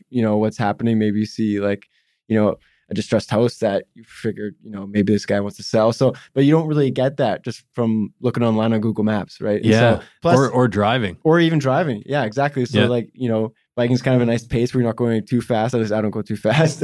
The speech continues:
Speaker 1: <laughs>
Speaker 2: Yeah.
Speaker 1: But, um, you know, but you're not going too slow where, you know, you know, not seeing anything. So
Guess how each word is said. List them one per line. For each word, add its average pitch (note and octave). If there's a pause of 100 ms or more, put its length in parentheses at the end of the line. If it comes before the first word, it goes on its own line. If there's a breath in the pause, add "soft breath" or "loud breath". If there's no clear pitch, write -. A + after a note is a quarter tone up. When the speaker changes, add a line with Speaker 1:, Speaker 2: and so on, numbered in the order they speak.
(120)
Speaker 1:
<laughs> -
Speaker 2:
Yeah. G3+
Speaker 1:
But, C3
um, B2+
you C3+
know, B2
but B2
you're A#2+
not A#2 (140)
going A#2+
too A#2
slow A#2
where, G#2+
you G#2
know, G#2+ (260)
you B2
know, G#2
not G#2+
seeing A2
anything. A#2+
So A2